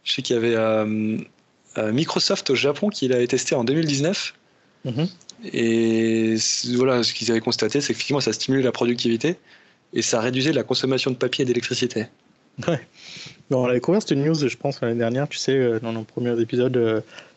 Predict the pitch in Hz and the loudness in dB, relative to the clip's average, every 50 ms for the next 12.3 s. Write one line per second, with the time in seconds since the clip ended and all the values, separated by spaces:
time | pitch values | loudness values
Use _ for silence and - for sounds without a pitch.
0 | _ _ _ _ 131 120 104 - - - - 127 113 - - - - 135 120 110 | _ _ _ _ -6 -4 -4 -4 -8 -6 -6 -4 -4 -4 -4 -2 0 0 0 2
1 | 113 104 - - - - 135 131 131 123 123 117 117 - 143 151 151 - - - | 0 -2 -4 -6 -4 -2 0 0 0 0 -2 -4 -4 -4 -4 -4 -4 -4 -6 -4
2 | - 123 117 117 113 120 120 123 123 127 - - - 123 117 113 113 113 - _ | 0 0 2 2 2 2 2 2 2 0 0 0 0 2 2 2 2 -2 -6 _
3 | _ - - - - - - _ - - _ - - 127 120 120 120 117 110 110 | _ -20 -20 -20 -20 -20 -16 _ -16 -16 _ -4 -2 0 0 2 0 0 0 -2
4 | 113 110 - - - 110 123 123 123 120 127 143 156 147 139 135 131 - - 143 | -4 -6 -6 -6 -6 -4 -2 0 0 2 2 2 2 2 0 -2 -2 -2 -4 0
5 | 123 131 135 135 131 - 123 113 113 147 151 117 101 - - 117 143 180 175 190 | 2 2 2 2 2 0 -2 -2 0 0 0 0 2 0 0 0 0 0 0 0
6 | 135 127 135 165 208 - - - - - - 131 131 139 - 185 175 165 170 185 | -2 0 0 0 0 -2 -4 -6 -10 -6 -2 -2 -2 0 0 0 0 2 2 0
7 | - - - 120 123 - 123 120 127 127 - _ - 165 139 127 120 120 117 117 | 0 0 -2 -2 -2 -2 -4 -4 -6 -8 -14 _ -4 0 2 4 4 4 4 4
8 | 113 113 113 113 113 110 110 113 113 110 113 113 113 113 113 113 113 113 113 110 | 4 4 2 2 2 2 2 2 2 2 2 2 2 2 2 0 0 0 0 0
9 | 107 107 117 123 131 123 120 127 - - 120 - - - - - - - - - | 0 0 2 2 2 2 2 0 0 -2 -2 -2 0 -2 -2 -4 -4 -4 -4 -4
10 | 110 - - 110 110 - - 131 127 127 120 117 113 110 110 113 - - - - | -2 -2 0 0 0 0 0 0 0 0 2 2 2 2 0 -2 -4 -8 -12 -14
11 | - - - - - - - - - 127 123 123 123 123 113 - 110 107 - - | -14 -14 -16 -18 -10 -8 -6 -2 0 2 2 2 2 2 0 0 -2 -2 0 0
12 | 123 120 117 117 110 110 | 2 2 2 2 2 0